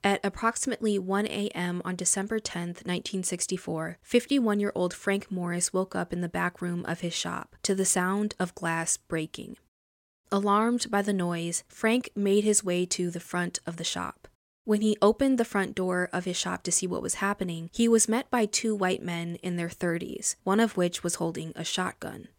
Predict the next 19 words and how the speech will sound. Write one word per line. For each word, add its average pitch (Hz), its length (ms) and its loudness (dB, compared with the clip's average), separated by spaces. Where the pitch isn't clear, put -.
The 196 80 4
man 226 300 4
who 269 100 2
was 240 140 4
holding 196 320 2
the 180 60 -2
shotgun 170 500 -2
told 190 280 -2
Frank, 165 400 -6
quote, 160 420 -8
"Get 202 200 4
back 214 240 4
in 180 220 2
there, 160 320 -4
N-word." 165 560 -4
Fearing 277 440 6
for 226 160 2
his 208 220 2
life, 170 460 -2